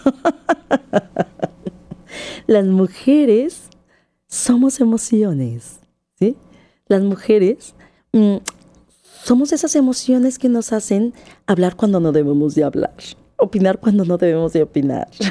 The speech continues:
<laughs> gritar cuando no debemos de gritar. <laughs> Somos más buenas para hacer planes y para imaginar y bueno,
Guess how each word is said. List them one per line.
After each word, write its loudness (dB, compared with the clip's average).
<laughs> -6
gritar 0
cuando 0
no 0
debemos -2
de 0
gritar. -4
<laughs> -8
Somos -2
más -2
buenas -2
para -4
hacer -6
planes -4
y -2
para -2
imaginar -4
y 0
bueno, 0